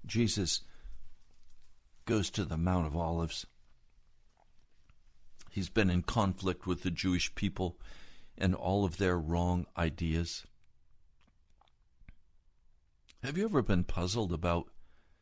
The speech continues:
why they were not expecting Jesus to come as the humble Messiah? Isaiah sixty-three.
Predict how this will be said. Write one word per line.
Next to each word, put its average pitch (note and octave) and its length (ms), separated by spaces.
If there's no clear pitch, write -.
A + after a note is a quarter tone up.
why E2 280
they F2+ 180
were E2 140
not F2 260
expecting - 840
Jesus F2 480
to F2+ 100
come F2 460
as D#2 240
the D#2+ 120
humble F2+ 420
Messiah? F2 640
Isaiah E2+ 360
sixty-three. F2 840